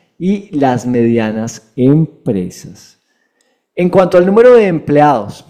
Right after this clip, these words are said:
y esta es una variable muy relevante que especialmente marca la diferencia cuando nos acercamos al sector financiero a solicitar créditos, a solicitar asesoría, a solicitar acompañamiento, a solicitar productos.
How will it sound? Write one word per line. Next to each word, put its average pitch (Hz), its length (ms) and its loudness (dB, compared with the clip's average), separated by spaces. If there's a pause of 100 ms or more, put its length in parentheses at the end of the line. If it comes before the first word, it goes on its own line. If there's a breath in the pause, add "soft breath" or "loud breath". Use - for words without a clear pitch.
(100)
y 113 120 -12
esta 113 240 -10
es 143 80 -10
una 170 140 -2
variable 131 580 0 (180)
muy 143 560 -2
relevante 175 720 -2
que 117 200 -8
especialmente 127 1120 -6 (420 soft breath)
marca 160 640 -2
la 165 100 -2
diferencia 123 920 -6 (340 soft breath)
cuando 139 280 0
nos 123 200 -8
acercamos 123 1000 -6
al 113 440 -4
sector 127 920 -4
financiero 151 1000 -4 (340 soft breath)
a 127 160 -6
solicitar 107 720 -8
créditos, 107 640 -6
a 104 40 -10
solicitar 101 560 -12
asesoría, 107 760 -4
a 104 40 -8
solicitar 104 480 -14
acompañamiento, 104 800 -10
a - 20 -8
solicitar 101 640 -12
productos. - 600 -10